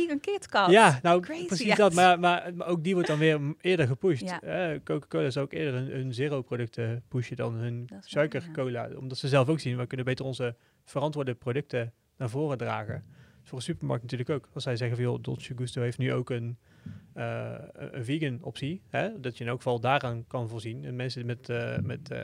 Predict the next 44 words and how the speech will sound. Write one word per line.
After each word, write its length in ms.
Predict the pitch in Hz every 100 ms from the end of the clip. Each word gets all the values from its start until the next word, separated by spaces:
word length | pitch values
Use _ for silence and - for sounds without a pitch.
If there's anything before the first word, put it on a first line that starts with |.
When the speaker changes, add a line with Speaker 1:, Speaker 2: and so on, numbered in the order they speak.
| - -
Speaker 2:
cholesterol 480 | 139 131 - 143
krijgen 260 | 135 131 127
dat 140 | 123 -
ook, 140 | 123
"Oh, 220 | 143 170
moet 140 | 151 143
je 80 |
die 120 | 127 151
pakken? 320 | 143 135 139
Als 80 | 127
je 60 |
dan 100 | 135
toch 120 | 143
een 60 | 139
cappuccino 360 | 143 127 156 147
wil 80 | 135
drinken, 300 | 139 139 127
kan 180 | 143
dat 160 | 151 139
gewoon, 360 | 143 139 143 135
want 220 | 135 131
we 80 | 131
hebben 260 | 139 -
iets 180 | 135 -
wat 140 | 131
dat, 180 | 127 120 _
wat 160 | 127 127
dan 120 | 123
werkt." 340 | 139 107 101 _ _ 233
Speaker 1:
Ja. 180 | 247 - - - -
Speaker 2:
Dus 100 | 131
ik 60 |
denk 140 | 151 170
dat 120 | 165
er 60 |
altijd 240 | 156 180 165
wel 320 | 165 165 160 _ _ _
mogelijkheden 600 | 131 160 139 147 143 131
te 120 | 131
vinden 260 | 139 139 107
zijn, 220 | 107 107
inderdaad, 380 | 110 104 113 -
ja. 160 | 156 - _ _ _ _ _
Speaker 1:
Ja. 240 | 208